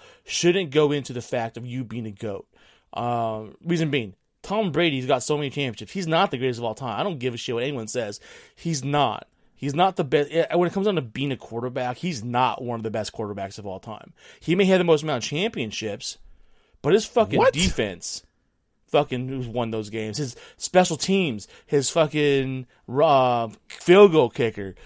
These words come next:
Speaker 1: Rodgers has done, has been phenomenal. He, when you look at those games, he has dominated. If, you know, if the defense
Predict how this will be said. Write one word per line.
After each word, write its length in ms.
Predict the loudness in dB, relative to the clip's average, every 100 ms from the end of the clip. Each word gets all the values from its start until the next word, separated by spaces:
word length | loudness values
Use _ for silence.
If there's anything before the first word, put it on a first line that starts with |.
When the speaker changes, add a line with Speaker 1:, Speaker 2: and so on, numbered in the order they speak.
| -20 _ -6
Speaker 1:
Rodgers 800 | 4 6 6 4 -2 -4 -8 -14 _
has 200 | -4 0
done, 240 | 2 0 -4
has 180 | -8
been 400 | 0 0 2 -2 -8 _
phenomenal. 920 | -4 2 4 4 2 2 -2 -8 -14 -20 -20 _
He, 140 | -4
when 160 | -2 4
you 80 | 6
look 140 | 6
at 80 | 4
those 180 | 2 2
games, 560 | -2 -2 -4 -6 -8 -14 _ _
he 200 | -6 4
has 340 | 4 4 -4 -14 _ 2
dominated. 540 | 6 8 6 2 -4 -12 -4
If, 220 | 0 0 -2
you 140 | 0
know, 260 | 4 4 2 _ _ _ _ _ _ _
if 160 | -2 0
the 80 | -4
defense 840 | -6 -8 -8 0 2 2 -4 -8